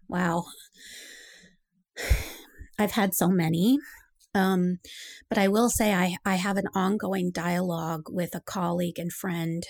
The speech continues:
who I won't name, I think, um, who we talk a lot about how difficult this work is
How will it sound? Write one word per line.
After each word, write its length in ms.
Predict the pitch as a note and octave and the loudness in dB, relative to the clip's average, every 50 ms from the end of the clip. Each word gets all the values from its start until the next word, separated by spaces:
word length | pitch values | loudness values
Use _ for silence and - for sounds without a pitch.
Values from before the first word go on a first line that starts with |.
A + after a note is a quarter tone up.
| - - | -12 -10
who 160 | - F#3 E3+ | -8 -8 -6
I 220 | E3+ E3 D#3+ E3+ F3 _ _ _ _ - - - _ _ _ | -6 -6 -8 -8 -10 _ _ _ _ -20 -20 -20 _ _ _
won't 260 | - E3 E3 - - | -8 -6 -6 -6 -4
name, 520 | - F3 E3 D#3+ D#3+ D#3 D#3+ D#3+ E3 F3 - - _ - | -4 -4 -4 -4 -4 -4 -4 -4 -6 -8 -10 -12 _ -8
I 80 | F3 | -8
think, 400 | F3 - - E3 E3 E3+ - - - - | -8 -6 -8 -8 -8 -8 -10 -14 -12 -6
um, 380 | - F#3+ F3 E3+ E3 E3 E3+ D#3 - _ - - - - | -4 -2 -2 -2 -2 -4 -6 -8 -10 _ -16 -12 -4 0
who 420 | A3+ G#3 G3+ G3 F3+ F3 E3+ E3+ - - - - - - _ _ _ _ _ _ _ - | 2 2 4 4 4 2 2 -2 -6 -12 -20 -20 -20 -20 _ _ _ _ _ _ _ -6
we 260 | G#3 G3+ G3+ G3 B3 | -4 -2 2 2 2
talk 340 | B3+ - - F#3+ F#3+ F3+ - | 2 2 2 2 2 2 2
a 60 | F#3+ | 2
lot 580 | E3+ D#3+ D#3+ D#3+ D#3+ D3 - - - - - - - - - - _ _ _ _ | 2 2 2 0 0 -2 -4 -6 -6 -6 -6 -6 -6 -8 -14 -18 _ _ _ _
about 560 | - C#4+ - - F3+ E3 E3+ D#3+ D#3+ E3+ E3+ - - - | -2 -2 -2 -2 -2 -2 0 0 0 -2 -2 -4 -8 -8
how 140 | - - F3+ | -6 -4 -2
difficult 680 | F3 F3 - F3 F3+ - G#3+ F3 - - D#3+ D#3 - - | -2 0 0 0 0 0 -2 -4 -2 -2 -4 -4 -4 -6
this 220 | E3+ D#3+ - - | -6 -6 -6 -4
work 240 | F3 F3 E3 E3 - - - | -4 -4 -4 -6 -8 -10 -8
is 600 | - F3 D#3+ D3+ D3 D#3 G3 B3+ C#4 C4+ - - | -6 -6 -4 -4 -2 0 0 0 -2 -2 -6 -6